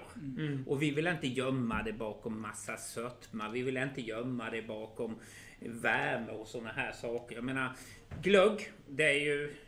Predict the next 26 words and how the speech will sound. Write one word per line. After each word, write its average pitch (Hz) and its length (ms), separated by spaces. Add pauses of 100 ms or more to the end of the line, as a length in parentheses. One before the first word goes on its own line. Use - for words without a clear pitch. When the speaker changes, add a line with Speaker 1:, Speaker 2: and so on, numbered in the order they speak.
(220)
Speaker 2:
ja, 135 200
namnet 131 640
bestyr 135 420
väl 127 160
glöggat 135 680
vin 143 300 (180)
som 156 120
Speaker 1:
Mm, 143 120
Speaker 2:
dök 143 240
upp 139 100
Speaker 1:
mm. 143 140
Speaker 2:
här 135 160
i 127 40
Stockholm 139 500
kanske 139 300
på 131 320 (560)
sextonhundratalet, 139 920
blev 147 100
folkligt 139 640
på 143 80 (600)
artonhundranittiotalet. 135 1000 (400)
Och 165 120
det 185 100
var 123 180
ju 151 60
egentligen 156 360